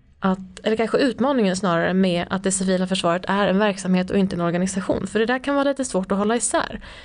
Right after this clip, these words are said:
Det fin-, det är inte en organisation som är genomtänkt hur, hur den ska fungera optimalt, utan det här är någonting som alla ska göra som små delmängder ute i sina organisationer. Men det är en delmängd. Det är inte huvuduppgiften, även om den är väldigt viktig.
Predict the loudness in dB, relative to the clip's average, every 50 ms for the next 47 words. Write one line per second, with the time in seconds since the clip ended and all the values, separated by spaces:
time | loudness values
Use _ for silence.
0 | -20 -20 -20 -20 -20 -20 -20 _ _ -20 -14 -10 -8 -6 -2 0 0 0 2 0
1 | 0 0 0 -2 -2 0 0 0 0 0 0 0 0 0 0 0 0 0 0 -2
2 | -2 -2 -2 -2 -2 -2 -2 0 2 2 2 4 4 2 2 2 2 0 0 -2
3 | 0 0 0 0 0 -2 -2 0 0 0 0 -2 -2 -2 0 0 2 2 0 0
4 | -2 -2 -2 0 2 2 4 4 2 2 0 0 -2 -4 -2 -2 0 2 2 0
5 | -2 -2 -4 -4 -2 -2 0 0 0 2 2 2 2 2 0 0 -2 -2 -4 -4
6 | -2 -2 -2 0 0 -2 -2 0 2 2 4 4 2 0 0 0 0 0 0 -2
7 | -2 0 2 2 2 2 2 2 2 2 2 2 2 2 2 2 2 0 -2 -4
8 | -8 -6 -4 -4 -2 -2 -2 -2 0 0 0 0 0 0 0 -2 -4 -4 -8 -10
9 | -10 -10 -12 -20 -20 -20 -20 -20 -20 -20 -16 -6 -2 0 0 0 0 0 0 0
10 | 0 2 2 2 2 2 2 0 0 -2 -2 -4 -8 -12 -12 -16 -20 -20 -20 -20
11 | -16 -6 -2 -2 0 0 0 0 2 2 0 0 0 0 0 -2 0 -2 -2 -4
12 | -4 -6 -6 -6 -6 -6 -10 -16 -20 -20 -20 -20 _ _ -20 -20 -20 _ _ -4
13 | -2 0 2 2 2 2 2 0 2 0 0 0 -2 -4 -4 -4 -4 -4 -4 -2
14 | -2 -4 -8